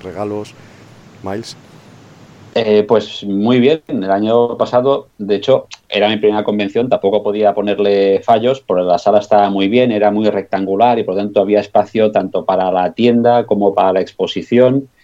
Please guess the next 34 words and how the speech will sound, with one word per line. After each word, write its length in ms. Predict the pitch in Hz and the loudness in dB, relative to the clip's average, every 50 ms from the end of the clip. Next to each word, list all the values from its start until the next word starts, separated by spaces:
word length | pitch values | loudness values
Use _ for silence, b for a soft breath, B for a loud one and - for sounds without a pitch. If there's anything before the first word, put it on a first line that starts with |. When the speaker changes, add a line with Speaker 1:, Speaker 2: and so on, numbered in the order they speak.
| b b b b b b - 120 | b b b b b b -2 2
Speaker 2:
y 220 | 110 107 104 107 | 4 6 6 6
lo 100 | 104 101 | 4 4
único 360 | 110 110 107 123 117 107 107 | 2 2 2 2 0 0 0
problema 260 | - 113 110 110 110 | -2 -4 -2 -2 -2
que 60 | 110 107 | -4 -2
había 240 | 104 117 120 120 | 0 2 4 4
eran 160 | 113 110 110 113 | 4 2 0 0
unas 220 | 113 107 98 - | 0 -2 -2 -2
columnas, 540 | - - 95 101 123 139 123 104 95 90 - _ | -2 -2 0 2 2 0 0 -2 -8 -10 -12 _
pero 140 | - 92 90 | -6 -4 -2
Speaker 1:
Claro. 60 | 90 | 0
Speaker 2:
bueno, 200 | 101 110 104 90 | 0 0 0 -2
aparte 340 | 80 - 95 95 95 104 101 | -2 -2 -2 -2 0 0 0
de 100 | 101 110 | 0 0
eso 140 | 107 - 104 | 0 0 0
y 40 | |
algún 240 | 92 90 90 104 101 98 | 0 2 2 2 0 0
pequeño 260 | 104 101 101 104 98 | 0 0 0 0 0
problema 280 | - 101 101 101 95 | 0 0 0 0 0
técnico 360 | - 101 98 104 98 104 98 - | -2 -2 -2 -2 -2 0 0 0
con 140 | 104 101 | 0 -2
el 80 | 98 90 | -2 -2
proyector, 560 | - 104 98 98 92 80 - 107 110 120 120 _ _ _ _ _ _ _ _ | -2 -2 -2 -2 -2 0 0 0 0 0 -2 _ _ _ _ _ _ _ _
para 160 | - 95 - | 0 0 2
mí 80 | 104 107 | 2 0
estuvo 320 | 104 104 - 120 110 107 | -2 -2 0 0 2 2
muy 140 | 104 101 95 | 2 0 0
bien. 220 | 104 110 101 - - | 0 -2 -2 -2 -4
Y 80 | 113 113 | -4 -4
este 240 | 110 110 - - 123 | -4 -4 0 0 2
año, 320 | 120 123 123 123 123 117 | 2 2 0 -4 -4 -4
con 140 | 113 104 101 | -2 -2 -2
el 120 | 95 98 95 | -2 -2 -2
cambio, 480 | - 117 113 113 117 123 131 135 - | -2 -2 -2 0 -2 -2 -2 -4 -6